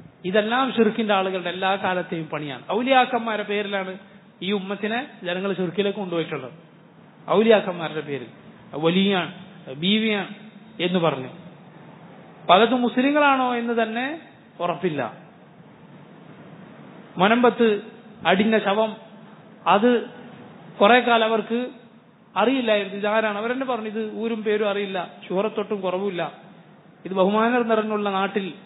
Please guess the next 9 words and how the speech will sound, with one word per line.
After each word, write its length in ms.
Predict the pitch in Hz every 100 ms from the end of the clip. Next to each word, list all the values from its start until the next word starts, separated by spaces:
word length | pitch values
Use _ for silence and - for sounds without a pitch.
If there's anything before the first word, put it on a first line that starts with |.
| - - - - - - - -
വെളിയങ്കോട്ട് 440 | 180 226 220 214
ഉമ്മർ 240 | 214 220
ഖാദിയും 440 | 214 196 190 180 185 - - - -
കുഞ്ഞിമരക്കാർ 640 | 196 233 240 220 214 202 202
ഷഹീദരൊക്കെ 520 | 202 226 214 208 208
ജീവിച്ച് 540 | 180 214 202 214 202 202 -
മരിച്ചുപോയ 420 | 180 175 220 190
നാട്ടിൽ 380 | 185 196 202 202
വന്നടിഞ്ഞതായതുകൊണ്ട് 1120 | 180 190 202 202 208 202 208 233 240 277